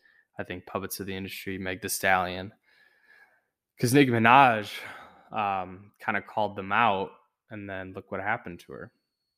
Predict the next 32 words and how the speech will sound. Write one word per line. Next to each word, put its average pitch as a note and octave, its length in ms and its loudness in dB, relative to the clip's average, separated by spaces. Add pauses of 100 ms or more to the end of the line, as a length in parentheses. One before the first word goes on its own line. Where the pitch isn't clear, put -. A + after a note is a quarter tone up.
(460)
You G2 80 -12
know, F#2 160 -10
she, F#2+ 540 -14 (280)
<laughs> - 340 -14 (360)
she G2 680 -10 (400)
pretty A2+ 180 -4
much G#2 200 -6
got G2+ 180 2
ousted G#2 400 -8
from G#2 540 -6
the G2 100 -8
industry. C3+ 420 -8 (500)
Uh, F#2 440 2 (1800)
so, G#2+ 140 -2
I G2+ 80 4
mean, G2+ 100 -2
that G2 160 0
should B2+ 180 -6
tell G#2 140 -2
you F#2 80 -2
something F#2 300 -8
there, F2+ 120 -6
too. A2+ 320 -6 (240)
Um, G2+ 600 -2 (1700)
who A#2+ 160 2
else? F2+ 180 -4
Kendrick. A#2 480 0 (720)
Kendrick B2 320 4
is A#2 140 0
one A#2 120 4
of A2+ 80 2
those. A2+ 600 0